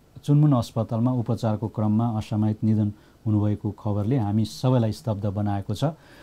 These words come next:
सम्पूर्ण तुम्बाम्फे परिवार तथा आफन्तजनहरू, शुभचिन्तकहरू, साथीभाइहरूको तर्फबाट दिवंगत आत्माको चिर शान्तिको कामना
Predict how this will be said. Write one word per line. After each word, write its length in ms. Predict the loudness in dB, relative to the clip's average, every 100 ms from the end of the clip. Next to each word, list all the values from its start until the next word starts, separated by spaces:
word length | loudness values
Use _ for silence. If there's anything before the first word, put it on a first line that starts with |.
| -20 0
सम्पूर्ण 340 | 2 4 2
तुम्बाम्फे 440 | 4 6 6 4 0
परिवार 440 | 2 2 4 2
तथा 220 | -2 -4
आफन्तजनहरू, 1000 | -2 -4 -2 -2 -2 0 2 4 4 0
शुभचिन्तकहरू, 1080 | -2 -2 -2 2 2 2 -2 -2 0 0 0 -8 -20 -20 _ -4
साथीभाइहरूको 880 | 0 2 2 2 2 2 2 0 -2
तर्फबाट 760 | 0 -4 -2 0 0 0 -4 -4 -4
दिवंगत 640 | 2 4 4 2 2 -2 -4
आत्माको 420 | -6 -2 -2 0
चिर 220 | -2 0 0
शान्तिको 460 | 0 0 -2 -4
कामना 500 | -4 -2 2 4 2